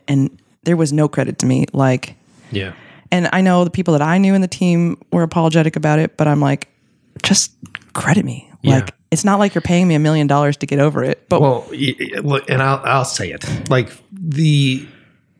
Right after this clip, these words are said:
Speaker 2: the fact that they released that footage made it incredibly confusing for, I think it was destructive on your part, but also on the photographer's portion of it, because then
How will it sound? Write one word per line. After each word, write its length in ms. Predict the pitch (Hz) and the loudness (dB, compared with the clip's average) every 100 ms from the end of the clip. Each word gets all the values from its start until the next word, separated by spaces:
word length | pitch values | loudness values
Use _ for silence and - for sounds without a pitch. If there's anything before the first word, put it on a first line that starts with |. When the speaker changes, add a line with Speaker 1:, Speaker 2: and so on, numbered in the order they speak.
| _ _ | _ _
Speaker 2:
the 160 | 131 139 | 0 0
fact 400 | - 147 143 147 104 | 2 0 0 -4 -2
that 200 | 120 120 | -2 0
they 160 | 127 117 | 0 0
released 600 | 110 117 131 139 - 107 | -2 0 2 2 0 -2
that 240 | 113 104 | 0 0
footage 360 | - 143 127 107 | 0 0 0 -2
made 180 | 117 107 | -2 -2
it 100 | 104 | -2
incredibly 580 | 101 - 147 147 131 127 | -6 -2 0 2 0 -2
confusing 920 | 120 110 - 151 165 - 104 90 95 _ | -4 -8 -2 0 2 0 -2 -6 -10 _
for, 380 | - - 127 92 - - - - 139 | -4 0 0 -4 -18 -20 -20 -6 -4
I 80 | |
think 180 | 127 - | 0 0
it 40 | 220 | 2
was 100 | 127 | 0
destructive 600 | 127 - 147 143 151 120 | 0 0 0 0 0 0
on 200 | 117 107 | 0 0
your 200 | 107 143 | 0 0
part, 420 | 147 131 117 - | 0 0 0 -2
but 100 | 107 | -2
also 300 | 117 135 139 | 0 0 -2
on 100 | 120 | -2
the 60 | 104 | -4
photographer's 640 | - - 175 202 190 123 - | -6 -4 -2 0 0 0 -4
portion 400 | - 92 - 90 | 0 0 2 0
of 80 | 90 | 0
it, 160 | - | -2
because 340 | 101 - 104 101 | -4 -2 -2 0
then 400 | 131 131 127 | 2 2 -2